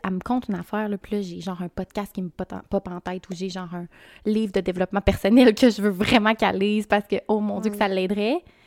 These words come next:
Speaker 1: Ben, comme, tu peux demander la permission, « Hey, il y a quelque chose que je pense qui vraiment t'aiderait, euh, pour telle affaire. Est-ce que tu me permettrais que je t'envoie le lien,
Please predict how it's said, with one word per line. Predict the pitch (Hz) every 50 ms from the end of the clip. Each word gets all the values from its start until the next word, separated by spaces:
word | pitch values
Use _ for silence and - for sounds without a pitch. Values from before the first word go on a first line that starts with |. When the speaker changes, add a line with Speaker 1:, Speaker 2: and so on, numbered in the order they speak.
| _ - _ - -
Speaker 1:
Ben, | - 208
comme, | 208 - 214 202 202 196 196 190
tu | - -
peux | - - 285 294
demander | 254 196 185 170 180 214
la | 226 196 170
permission, « | - 185 185 180 - 214 202 - _
Hey, | - 226 220 208 - _ _
il | 196
y | 196
a | 185
quelque | - 196 -
chose | - 240 247 -
que | - 202
je | -
pense | - 208 214 -
qui | - -
vraiment | 185 180 190 190 196 208
t'aiderait, | - 208 180 175 180 185 - 190 196 196 208 - _ _ _ _ _ _ _ _ _ _ _ _ -
euh, | 185 180 180 175 175 175 170 170 180 - -
pour | - 185 - -
telle | - 208 196
affaire. | 175 175 - - 190 190 190 190 190 196 190 190 -
Est-ce | 180 170 -
que | -
tu | 226 -
me | 247 208
permettrais | - 202 196 190 185 - - 214 208
que | - - 196 185 185 180 185 185
je | - -
t'envoie | - 202 190 185 180 202 196
le | 196 190
lien, | 180 175 185 185 185 190 196